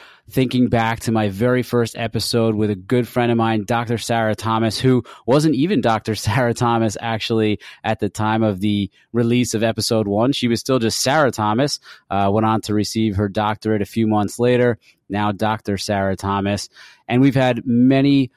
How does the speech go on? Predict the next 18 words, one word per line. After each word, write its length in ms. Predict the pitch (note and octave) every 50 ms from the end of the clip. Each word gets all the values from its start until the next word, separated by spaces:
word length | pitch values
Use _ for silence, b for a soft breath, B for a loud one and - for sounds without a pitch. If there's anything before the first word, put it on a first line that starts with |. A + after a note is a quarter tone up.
| _ _ _ _ _ G#2+
great 520 | G2+ - A#2 A2 A#2+ B2 B2 C3 - C3 G#2
guests, 720 | G#2+ A2+ A2+ A#2 A2+ A#2 A2+ - - - - - - - b b b b - -
even 240 | C#3+ D#3+ G3 G#3+
some 160 | - - G3+ F3
solo 340 | - - F3 E3+ F#3+ F#3+
episodes 560 | D#3 C3 - - - - B2+ A#2 A2+ A2+ F#2+ F#2
that 140 | A#2 A2
I 80 | A2 G#2+
did 180 | F2+ A2+ A2+ A2+
over 140 | A2 G#2+
the 80 | A2 G#2
summer. 380 | - - A2+ A2 G#2+ A2 A2+ G#2+
Thanks 260 | - A#2 A#2 A2 -
for 100 | - A2+
tuning 320 | - - B2+ B2 A#2+ A#2
in 160 | A#2 A2+ A2
to 160 | A2 - G2+ F#2+
those. 480 | F#2+ A2+ B2 B2+ B2+ C3 C3 B2 -